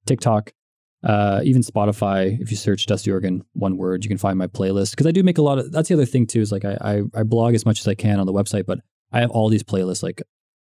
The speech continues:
especially by genre, um, that people can check out. My most popular one and my most favorite is called From the Inbox.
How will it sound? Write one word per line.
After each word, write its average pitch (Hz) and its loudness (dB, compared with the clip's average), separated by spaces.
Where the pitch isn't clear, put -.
especially 110 -2
by 98 -2
genre, 95 -2
um, 92 -2
that 101 -4
people 107 0
can 104 -2
check 95 -4
out. 98 -2
My 117 2
most 131 2
popular 104 2
one 107 4
and 110 4
my 98 2
most 98 0
favorite 110 0
is 107 -4
called 107 -2
From 120 4
the 101 0
Inbox. 110 0